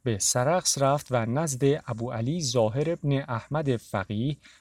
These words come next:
به تحصیل فقه و تفسیر و حدیث پرداخت و پس از این به مرو رفت و از محضر ابو عبدالله خضری و ابو بکر قفال مروزی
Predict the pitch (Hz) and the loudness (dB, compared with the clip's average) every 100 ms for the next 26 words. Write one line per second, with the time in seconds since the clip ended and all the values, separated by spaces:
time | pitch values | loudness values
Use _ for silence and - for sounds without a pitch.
0 | _ 117 95 - 120 - 185 143 131 - | _ -4 -4 -2 -2 -2 -2 0 -2 -2
1 | 147 170 - 123 117 101 - 117 - 160 | 0 0 -2 0 0 0 -2 -2 0 0
2 | 156 123 - 120 123 196 - - 117 104 | 2 0 0 -4 -2 -2 -2 -2 -2 -2
3 | 98 - _ _ _ _ 110 110 98 - | -4 -6 _ _ _ _ -2 0 -2 -2
4 | 120 120 113 - 165 175 135 113 120 165 | -2 0 -2 -4 -4 0 0 2 0 0
5 | 165 135 131 127 147 - - - - 117 | -2 -2 2 2 0 -6 -20 -18 -6 -2
6 | 104 113 107 127 127 123 165 151 147 147 | 0 0 0 0 0 2 2 4 2 0
7 | 120 127 123 - 127 120 160 143 120 104 | -4 -2 -4 -2 0 0 0 0 -2 -6
8 | - 113 95 101 117 160 - - - 120 | -4 -4 -4 -4 -4 -4 -10 -20 -16 -2
9 | 113 107 120 117 120 165 175 - 143 147 | -2 0 -2 -2 0 0 0 0 -2 0
10 | - 113 - 143 156 123 113 104 101 98 | 0 -2 2 2 2 0 0 0 -2 -6
11 | - 104 123 | -4 -4 -4